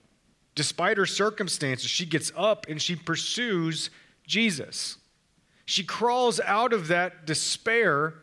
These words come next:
and she moves towards Jesus. She heard of what he'd done, and she simply believed that Jesus had the power to do something.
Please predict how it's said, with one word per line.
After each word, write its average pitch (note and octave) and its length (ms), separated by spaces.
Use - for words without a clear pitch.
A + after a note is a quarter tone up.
and F#3 100
she G#3+ 240
moves G#3+ 840
towards F3 360
Jesus. C#3+ 920
She - 180
heard F#3+ 240
of D#3+ 80
what E3 160
he'd C3+ 120
done, A2 380
and D#3+ 100
she E3 140
simply G3+ 460
believed D3+ 640
that B2 200
Jesus F#3+ 520
had E3 280
the D#3+ 60
power D#3 640
to D#3 140
do C#3+ 260
something. A#2 640